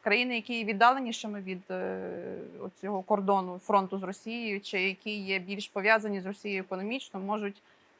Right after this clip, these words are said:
не накласти такого обмеження або зробити його якимось обмеженішим.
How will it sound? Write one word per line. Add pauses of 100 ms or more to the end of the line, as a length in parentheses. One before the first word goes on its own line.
(200)
не
накласти
такого
обмеження
або
зробити
його
якимось (200)
обмеженішим.